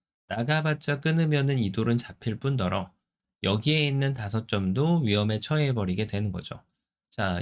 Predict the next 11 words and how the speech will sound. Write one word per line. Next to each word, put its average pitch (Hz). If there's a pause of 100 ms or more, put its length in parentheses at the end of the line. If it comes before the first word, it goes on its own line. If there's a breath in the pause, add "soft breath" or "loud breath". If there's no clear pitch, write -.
요 156
지금 123
흑이 175
어떻게 131
보면은 123
백을 113
제대로 151
꼬셨다라고 151
볼 101
수가 95
있겠는데, 95